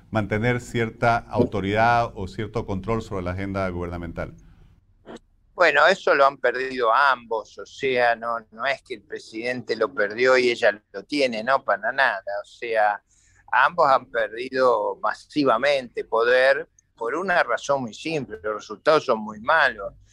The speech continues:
Speaker 2: en términos económicos, en términos sanitarios,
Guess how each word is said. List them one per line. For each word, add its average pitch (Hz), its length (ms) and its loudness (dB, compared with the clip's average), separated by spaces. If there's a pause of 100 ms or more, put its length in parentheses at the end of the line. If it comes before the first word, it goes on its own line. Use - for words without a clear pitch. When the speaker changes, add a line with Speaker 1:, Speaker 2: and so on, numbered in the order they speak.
(300)
Speaker 2:
en 117 160 -18
términos 120 420 -2
económicos, 131 720 2
en 107 60 -20
términos 120 400 -8
sanitarios, 123 960 2